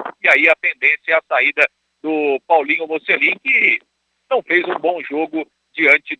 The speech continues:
do Bragantino no último sábado. E o Tencate deixou no ar até a possibilidade de contar com o Júnior João Paulo,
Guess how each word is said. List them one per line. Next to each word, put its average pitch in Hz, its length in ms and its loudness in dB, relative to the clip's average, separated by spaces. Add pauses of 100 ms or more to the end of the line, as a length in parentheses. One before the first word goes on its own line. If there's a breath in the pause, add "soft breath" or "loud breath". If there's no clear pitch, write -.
do 175 100 0
Bragantino 156 680 0
no 156 100 -8
último 180 420 -8 (160)
sábado. 135 480 2 (360)
E - 60 -6
o - 80 -6
Tencate - 460 2
deixou 165 320 -6
no - 140 0
ar 165 140 4
até 160 220 0
a 156 60 0
possibilidade 151 720 -2
de - 80 -20
contar 151 420 -4
com 185 120 -4
o 170 260 -6
Júnior - 600 2
João - 200 0
Paulo, 180 380 0